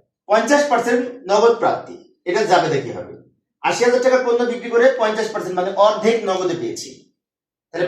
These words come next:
বাকি অর্ধেক কিন্তু ধারে মনে করে জাবেদা হবে। তা আমরা জানি নগদ পেলে নগদান হিসাব ডেবিট হবে, এটার অর্ধেক চল্লিশ হাজার টাকা, আবার প্রাপ্য হিসাব ডেবিট হবে যেটুকু বাকিতে, এটার অর্ধেক চল্লিশ হাজার টাকা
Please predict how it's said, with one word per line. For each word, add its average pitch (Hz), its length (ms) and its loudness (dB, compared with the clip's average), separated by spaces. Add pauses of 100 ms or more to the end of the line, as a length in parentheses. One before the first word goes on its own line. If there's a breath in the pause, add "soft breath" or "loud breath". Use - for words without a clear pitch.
বাকি 202 260 0
অর্ধেক 220 280 0
কিন্তু 214 160 -8 (120)
ধারে 185 300 4
মনে 185 160 0
করে 147 140 -2 (100)
জাবেদা 117 300 -6
হবে। - 160 -20 (1120)
তা - 100 -2
আমরা 220 140 2 (100)
জানি 220 220 2 (120)
নগদ 196 280 2
পেলে 196 140 2 (100)
নগদান 180 300 0
হিসাব 175 220 -4
ডেবিট 170 260 0
হবে, 170 160 -8 (760)
এটার 175 300 2
অর্ধেক 165 260 0 (100)
চল্লিশ 170 280 -2
হাজার 170 220 -2
টাকা, - 140 -6 (1080)
আবার 196 240 2 (560)
প্রাপ্য 185 240 0 (120)
হিসাব 202 200 0
ডেবিট 185 220 2
হবে 185 160 -2 (120)
যেটুকু 170 300 -4
বাকিতে, 180 300 -2 (840)
এটার - 320 4
অর্ধেক 185 320 2
চল্লিশ 180 260 0
হাজার 185 240 -4
টাকা 175 160 -6